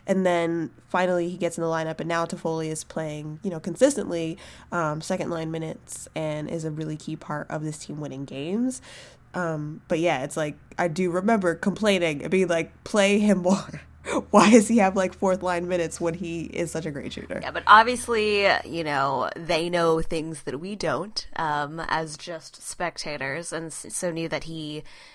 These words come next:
Speaker 2: needed just, like, a little bit more improvement. I think probably just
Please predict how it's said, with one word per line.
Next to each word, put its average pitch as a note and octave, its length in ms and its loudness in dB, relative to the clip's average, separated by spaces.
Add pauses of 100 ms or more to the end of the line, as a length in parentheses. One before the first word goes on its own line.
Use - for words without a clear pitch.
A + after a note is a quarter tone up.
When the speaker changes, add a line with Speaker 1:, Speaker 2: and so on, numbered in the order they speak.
(120)
Speaker 2:
needed E3 340 -4
just, D#3 180 -6
like, D#3+ 140 -6
a D#3+ 60 -6
little D#3 180 -6
bit D#3 140 -6
more D3 160 -2
improvement. D#3 500 -4
I E3+ 60 0
think D#3 180 -6
probably D#3+ 300 2
just - 320 -4